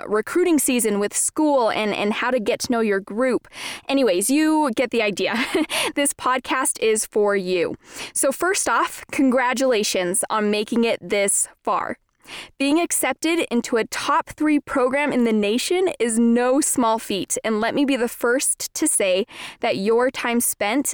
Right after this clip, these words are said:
in the Accounting Junior Core will be a transformative time of your life. You have been told time and time again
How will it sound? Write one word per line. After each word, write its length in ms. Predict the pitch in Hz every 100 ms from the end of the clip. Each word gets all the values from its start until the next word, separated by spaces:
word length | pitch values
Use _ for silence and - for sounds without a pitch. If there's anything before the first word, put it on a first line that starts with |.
| -
in 100 | 254
the 100 | 262
Accounting 400 | 254 - 262 269
Junior 280 | 269 262 262
Core 380 | - 254 277 285
will 140 | 233
be 180 | 208 -
a 120 | - 220
transformative 1000 | - 214 202 - 220 220 180 - - -
time 380 | - 214 190 185
of 180 | 240 -
your 160 | 196
life. 360 | 185 110 - - _ 381 554 571 330
You 120 | 254
have 100 | 277
been 180 | 247 254
told 300 | - 285 233
time 380 | - - 254 277
and 120 | 277
time 260 | - 269 262
again 400 | 196 196 190